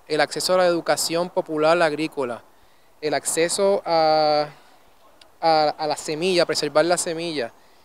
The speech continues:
Y la masificación de este proceso no está hablando de agroecología. Hay un gran, eh, científico y escritor, se llama Altieri. Altieri ha escrito mucho sobre agroecología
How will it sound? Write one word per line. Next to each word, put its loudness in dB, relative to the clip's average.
Y -6
la 2
masificación -2
de 0
este -4
proceso 0
no -4
está -2
hablando 0
de 2
agroecología. -4
Hay 0
un -4
gran, 4
eh, -4
científico -4
y 4
escritor, -2
se -6
llama 0
Altieri. 0
Altieri -4
ha 2
escrito -8
mucho -10
sobre -4
agroecología -4